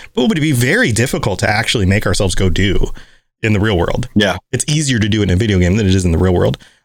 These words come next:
Speaker 1: Or do you role play as a character and then stay true to that character and what that character would do in that world? You know, and that, that can give you a very
Speaker 2: Yeah.
Speaker 1: different perspective of, uh, all of these things,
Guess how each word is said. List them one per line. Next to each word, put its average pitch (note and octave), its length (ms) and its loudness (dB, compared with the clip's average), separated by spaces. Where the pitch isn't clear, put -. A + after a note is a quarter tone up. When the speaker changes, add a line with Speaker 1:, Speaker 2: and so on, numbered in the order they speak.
Speaker 1:
Or E3+ 140 2
do C#3 100 2
you C#3 200 0
role C3 180 0
play C3 240 -2
as D3 240 0
a A#2+ 60 -2
character F#2+ 480 0
and G#2 180 2
then G2 100 2
stay G#2 220 -2
true A#2 300 0
to - 160 -2
that G2 340 -2
character G2+ 540 -2
and F#2+ 800 -2
what G2+ 140 -4
that - 180 -4
character C3 380 -2
would - 200 -8
do - 120 -6
in F#2 140 2
that - 120 -2
world? G#2+ 260 -2
You G2+ 100 -4
know, F2+ 120 2
and G2 100 2
that, - 220 -4
that A2+ 240 -2
can F#3 80 2
give C3 160 0
you G2+ 100 2
a - 20 2
very G#2 200 0
Speaker 2:
Yeah. C3 100 0
Speaker 1:
different G#2 320 -2
perspective G2+ 480 -2
of, F2+ 160 0
uh, G2+ 240 0
all B2 380 2
of F#2 100 -2
these F#2 180 2
things, G2+ 220 -4